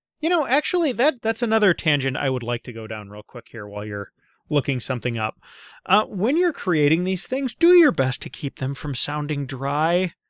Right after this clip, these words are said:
One of the things that makes a lot of the creeds in the real world so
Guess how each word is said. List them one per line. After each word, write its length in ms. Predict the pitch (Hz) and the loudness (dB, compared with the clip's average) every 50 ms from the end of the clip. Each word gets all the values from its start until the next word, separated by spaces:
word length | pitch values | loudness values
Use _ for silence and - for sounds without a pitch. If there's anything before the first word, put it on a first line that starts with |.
| _ _ _ | _ _ _
One 300 | 226 190 190 226 277 311 | -10 0 4 4 6 6
of 140 | 339 285 226 | 4 4 4
the 80 | 208 | 2
things 380 | 170 - - 196 190 185 160 - | 2 2 2 2 2 2 2 2
that 160 | - 143 - | 0 0 0
makes 360 | 175 156 151 151 147 - - - - | 0 0 0 0 0 -2 -6 -6 -4
a 60 | 170 | -4
lot 320 | 147 147 139 135 135 147 156 | -2 2 2 4 4 4 2
of 140 | 143 127 | 0 2
the 200 | - 151 139 139 - | 2 2 2 2 0
creeds 340 | - - 160 156 147 127 139 | -2 -2 0 0 0 0 -2
in 60 | 135 | -4
the 100 | 131 123 | -4 -4
real 300 | 113 127 135 139 147 135 | -4 0 2 2 2 2
world 340 | 123 127 120 120 117 117 104 | 2 2 2 2 0 -2 -2
so 600 | - - - 139 131 127 127 123 123 120 120 - | -4 -2 2 2 4 4 4 4 4 2 2 -2